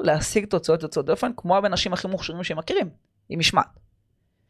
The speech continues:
כי מוטיבציה לא תיקח אותנו רחוק. שוב, כי אנחנו לא טאלנטים, אנחנו לא נעשה את הפיק הזה, שיגרום לנו לאיזה פיצוץ, ואז אנחנו נוכל להישאר מהפיצוץ הזה עד שאנחנו דועכים, ואז שוב עוד פיק יותר גבוה, אתה מבינה? אנחנו לא, אנחנו צריכים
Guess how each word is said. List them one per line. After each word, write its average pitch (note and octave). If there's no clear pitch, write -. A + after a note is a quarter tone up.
כי F3
מוטיבציה F#3
לא B3
תיקח B3+
אותנו D#3+
רחוק. -
שוב, G#3+
כי E3
אנחנו D#3
לא F#3+
טאלנטים, D3+
אנחנו C3
לא F#3
נעשה G3+
את -
הפיק A3+
הזה, A3+
שיגרום F#3
לנו G3+
לאיזה F3+
פיצוץ, -
ואז F#3
אנחנו F#3
נוכל F#3
להישאר F#3
מהפיצוץ F3+
הזה E3
עד E3
שאנחנו E3+
דועכים, E3+
ואז G3+
שוב G#3
עוד A3
פיק -
יותר F#3+
גבוה, C#4
אתה D#3+
מבינה? A3
אנחנו G#3+
לא, A3+
אנחנו D#3+
צריכים A3+